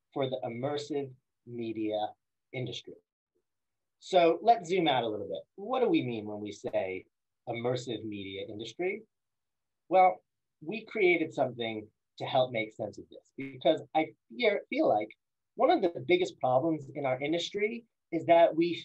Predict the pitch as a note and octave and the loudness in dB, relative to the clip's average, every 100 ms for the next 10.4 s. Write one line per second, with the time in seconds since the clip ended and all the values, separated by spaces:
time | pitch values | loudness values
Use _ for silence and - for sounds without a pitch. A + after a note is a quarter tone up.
0 | _ F3+ G#3 G#3+ F#3+ E3+ F#3 E3 D#3+ E3+ | _ 2 6 6 6 4 2 4 6 6
1 | F3 D#3+ A#2+ E3 E3+ E3 C#3+ C#3 D3 D3 | 4 -2 2 4 6 4 2 -6 -8 -6
2 | E3+ D#3 D#3 D3 D3+ D3 _ _ _ - | -4 -4 0 4 4 4 _ _ _ -6
3 | - - C#3+ A2+ A#2 D3 F3 E3 B2 A2+ | -6 -8 -10 -8 -8 -2 2 2 0 -4
4 | A2+ B2 F3+ E3+ B2+ - A2+ A2 C3 F3 | -8 -8 -2 0 0 -4 -10 -8 -8 -6
5 | E3+ C3 A#2+ C3 F3+ F3+ D#3+ C#3+ C3 A#2 | -4 -4 -4 -6 -6 -2 -2 0 2 0
6 | A2 A2+ C#3 F#3+ G3 E3 C#3+ A2 E2 D#2 | -2 -2 4 6 8 6 4 0 -2 -6
7 | D2+ - - C#3+ F#3 - _ _ _ - | -12 -16 -4 0 0 -2 _ _ _ 0
8 | D#3 D#3 D#3+ C#3 F3+ F3 E3+ F#3+ F3 D#3+ | 2 0 -4 0 0 2 2 2 2 0
9 | A#3 D#4+ - E4 E3+ F#3+ F3+ F3 - G3+ | 2 2 2 2 2 4 4 2 0 -2
10 | A#3 E3+ C#3 C3+ | -2 0 -2 -6